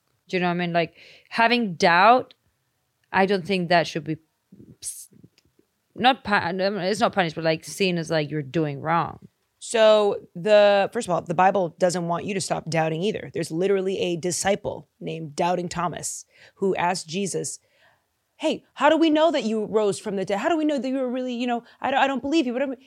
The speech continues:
Speaker 2: You know what Jesus does? This is after Jesus already, uh, died and was resurrected. Jesus takes Thomas's hands and puts his fingers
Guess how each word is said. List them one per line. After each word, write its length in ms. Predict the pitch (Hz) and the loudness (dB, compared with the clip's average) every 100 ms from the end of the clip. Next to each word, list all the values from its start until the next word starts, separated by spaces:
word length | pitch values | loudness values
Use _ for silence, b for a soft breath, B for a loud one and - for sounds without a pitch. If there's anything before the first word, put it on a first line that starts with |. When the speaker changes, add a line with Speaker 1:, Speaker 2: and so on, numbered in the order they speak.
| b | b
Speaker 2:
You 80 | 196 | -6
know 80 | 214 | -4
what 100 | 180 | -4
Jesus 260 | 196 202 | -6 -6
does? 280 | - 202 226 | -2 -2 -2
This 140 | 196 247 | -6 -4
is 100 | 214 | -2
after 240 | 214 196 | -2 -4
Jesus 320 | 170 180 170 | -10 -10 -8
already, 380 | 185 180 175 170 | -4 -4 -4 -6
uh, 240 | 156 160 - 151 | -8 -10 -12 -2
died 380 | 185 165 160 | 2 2 0
and 160 | - 165 | -6 -6
was 160 | 160 165 | -4 -6
resurrected. 640 | 156 160 165 - - - _ _ _ _ _ _ _ | -6 -6 -6 -10 -14 -18 _ _ _ _ _ _ _
Jesus 440 | 151 220 208 185 - | -4 -2 -2 -4 -4
takes 500 | 208 226 240 - - _ _ _ _ | -2 -2 -2 -10 -12 _ _ _ _
Thomas's 420 | - 240 254 254 247 | -4 -2 -2 -4 -4
hands 540 | 226 170 165 165 - _ _ _ _ _ _ | -2 -4 -8 -12 -14 _ _ _ _ _ _
and 160 | 180 180 | -8 -2
puts 400 | 233 233 - - _ _ _ _ | -2 -2 -6 -14 _ _ _ _
his 340 | 208 311 370 | 4 4 4
fingers 560 | - 403 381 240 208 | 4 6 8 6 4